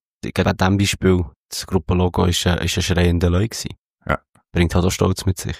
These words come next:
Speaker 2: Bringt sehr viel Stolz mit sich. Und, was man dort auch muss sagen, eben auch ganz viele Kleider, die halt dann wirklich nur die Ultras ja anhaben. Also, wo im Prinzip sagen, hey, wenn du da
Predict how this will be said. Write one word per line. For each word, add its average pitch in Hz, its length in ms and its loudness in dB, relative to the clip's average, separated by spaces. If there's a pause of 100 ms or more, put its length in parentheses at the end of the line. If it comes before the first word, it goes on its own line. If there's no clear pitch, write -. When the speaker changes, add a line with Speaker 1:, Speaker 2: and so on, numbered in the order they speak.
Speaker 2:
Bringt 71 240 -6
sehr 73 200 -8
viel 80 160 -6
Stolz - 320 -6
mit 95 100 -4
sich. - 160 -8
Und, 143 340 4
was 98 180 0
man 95 120 0
dort 107 240 0 (200)
auch 117 100 0
muss 113 180 0
sagen, - 260 -2
eben 101 200 0
auch 104 220 4 (200)
ganz 113 320 2
viele 113 560 4
Kleider, 120 500 2
die 107 100 0
halt 98 280 2
dann 104 80 0
wirklich - 280 -4
nur 117 200 0
die - 120 -6
Ultras - 600 -8 (640)
ja - 80 -12
anhaben. 104 640 -6 (120)
Also, 92 220 0 (100)
wo 87 360 -2
im 90 80 0
Prinzip 95 320 -4
sagen, 107 320 0
hey, 104 180 4
wenn 98 60 2
du 92 80 -12
da 98 140 0